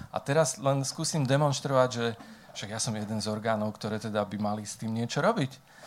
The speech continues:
No, tých orgánov, ktoré s tým majú niečo robiť, je, myslím, že päť. Skúsim nezabudnúť. Minister, predsednička súdnej rady, sudcovská rada daného súdu, e,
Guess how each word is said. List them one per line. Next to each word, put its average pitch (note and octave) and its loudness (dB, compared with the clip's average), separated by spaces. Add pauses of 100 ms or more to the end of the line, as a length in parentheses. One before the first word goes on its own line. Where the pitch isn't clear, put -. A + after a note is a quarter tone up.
(400)
No, G#2+ 0 (720)
tých C3 -4
orgánov, G#3 4
ktoré E3 2
s - 0
tým C3+ 0
majú D3+ 6
niečo C3+ 2
robiť, A3 -2
je, G2 -2
myslím, - -4
že F#3 -10
päť. - -6 (240)
Skúsim C3+ -8
nezabudnúť. F#2+ -2 (500)
Minister, F3 -2 (480)
predsednička D3 -2
súdnej G#2 -6
rady, C3 -2 (480)
sudcovská C#3 -2
rada B2+ 2
daného A2+ 0
súdu, A#2 -6
e, - -10